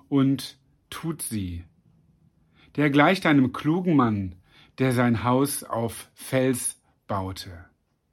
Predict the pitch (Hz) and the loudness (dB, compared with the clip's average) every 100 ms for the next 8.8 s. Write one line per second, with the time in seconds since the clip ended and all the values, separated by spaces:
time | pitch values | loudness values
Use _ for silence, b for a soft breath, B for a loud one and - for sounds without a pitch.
0 | _ _ _ _ _ _ _ _ _ _ | _ _ _ _ _ _ _ _ _ _
1 | _ b b b b _ _ _ - 143 | _ b b b b _ _ _ 2 8
2 | 147 131 117 87 - - - 156 175 151 | 8 8 6 2 -14 -18 0 2 6 4
3 | 131 156 147 160 196 208 180 190 180 - | 4 4 4 4 4 4 2 4 2 2
4 | 135 123 123 - 120 120 165 202 190 131 | 4 4 2 0 0 4 2 2 0 0
5 | 110 - - _ _ _ _ _ _ - | 0 -4 -14 _ _ _ _ _ _ 0
6 | 143 143 - 135 120 117 131 170 170 180 | 2 0 -2 2 4 4 4 2 0 -8
7 | - - 135 113 123 107 123 113 107 - | -8 -10 -8 -4 -6 -4 -6 -6 -6 -12
8 | - 107 95 113 127 139 135 | -14 -12 -6 -6 -4 -4 -6